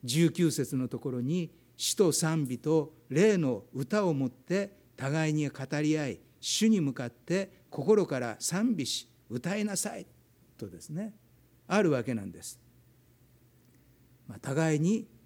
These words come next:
語り合い、それは励ましの言葉を語る。そして、また心から賛美し、歌う。まあ、賛美するとは何か。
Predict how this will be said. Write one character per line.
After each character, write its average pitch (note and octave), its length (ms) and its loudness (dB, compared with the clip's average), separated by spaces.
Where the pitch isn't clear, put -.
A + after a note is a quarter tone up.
語 C#3+ 260 -2
り C#3 160 -2
合 A#2+ 60 -10
い、 - 140 -18
そ - 140 0
れ C3+ 100 2
は B2 100 -2
励 D3 240 0
ま C#3+ 100 0
し D3 120 -4
の C#3 80 0
言 C#3 120 -4
葉 D3+ 140 -6
を A3+ 140 0
語 C3+ 320 -10
る。 - 120 -12
そ - 160 0
し - 60 -2
て、 C3+ 60 -2
ま D3 120 0
た D3 120 -2
心 A#3+ 380 2
か E3+ 120 -2
ら C3 100 -2
賛 D#3 300 -2
美 A#2+ 80 -4
し、 D#3 200 -2
歌 D3+ 340 -4
う。 A#3+ 160 -6
ま B2 80 -8
あ、 A2+ 40 -4
賛 A#3 280 4
美 F#3 80 4
す - 140 0
る E3 100 2
と D3 140 -4
は A2 80 -4
何 G3 280 -4
か。 - 180 -16